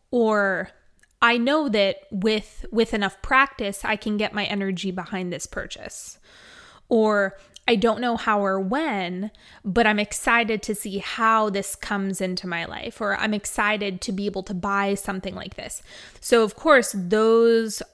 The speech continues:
start to drift into more of the positive end of the spectrum, where if you can tap into,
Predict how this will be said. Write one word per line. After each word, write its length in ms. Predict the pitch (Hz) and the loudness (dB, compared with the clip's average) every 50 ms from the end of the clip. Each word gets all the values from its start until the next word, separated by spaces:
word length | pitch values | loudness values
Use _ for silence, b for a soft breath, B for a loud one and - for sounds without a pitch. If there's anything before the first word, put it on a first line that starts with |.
| _ _ _ | _ _ _
start 360 | - - - 226 214 196 196 - | -10 -2 2 2 2 2 0 -2
to 100 | - 208 | -4 -4
drift 580 | 185 165 180 185 196 196 202 202 202 - - - | -4 -4 -4 -2 2 2 2 2 2 -2 -10 -10
into 520 | - 214 202 196 196 - - 202 196 190 | -6 -2 -2 -2 -2 -2 -4 -4 -2 -2
more 180 | 190 185 185 185 | 0 0 0 -2
of 140 | 185 180 - | -2 -2 -4
the 80 | 190 | -6
positive 640 | 180 - - - 190 196 202 202 185 214 208 202 185 | -6 -4 -4 0 2 2 2 2 2 0 -2 -2 0
end 300 | 196 185 185 190 190 185 | 0 -2 0 0 -2 -2
of 100 | 180 165 | -4 -4
the 80 | 165 180 | -6 -6
spectrum, 800 | - - - - - - _ - 247 247 269 294 330 349 339 - B B B B B B B B B | -6 -4 -4 -6 -8 -8 _ -6 -4 -4 -4 -4 -8 -10 -10 -12 B B B B B B B B B
where 200 | 214 202 220 214 | 0 4 4 4
if 280 | - - - 202 - 226 | 4 2 -2 -2 -2 -8
you 40 | 202 | -8
can 220 | - - 202 202 | -4 -2 -2 -2
tap 340 | - - 208 208 214 - - | -2 0 0 0 0 0 -2
into, 540 | 196 190 196 - - - 202 190 180 180 | -2 -2 -2 -4 -2 -2 -2 0 -2 -2